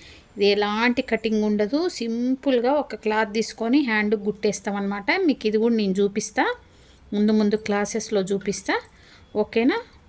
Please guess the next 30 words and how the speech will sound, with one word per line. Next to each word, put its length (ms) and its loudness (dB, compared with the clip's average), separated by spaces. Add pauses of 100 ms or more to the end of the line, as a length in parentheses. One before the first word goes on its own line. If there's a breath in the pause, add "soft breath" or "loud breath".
(260)
చూడండి, 380 2
ఇక్కడ 280 0
డాట్లు, 380 0
ఈ 180 0
డిజైన్ 360 2
ఉంది 200 0
కదా, 240 0
మీకు 220 -2
డాట్ 280 2
కనిపించట్లేదు, 840 0 (500 loud breath)
డాట్లు 420 0
కూడా 180 4
వేసిర్రు. 540 0
కుచ్చుల 320 0
ఫ్రాక్కి 420 -2
డాట్ 320 0
వేయాలి. 460 2 (240)
చూడండి 440 -2 (540 soft breath)
అసలు 280 -4
ఎంత, 440 -2
ఇగో 120 -2
చిన్న 540 2
డాట్లు, 440 -2 (220)
ఎంత 400 4 (140)
నీట్‌గా, 580 2
ఇంత 240 -2 (100)
చిన్న 420 2
ఫ్రాక్ 380 -2
అయినా 220 0 (440 soft breath)
చూడండి 400 0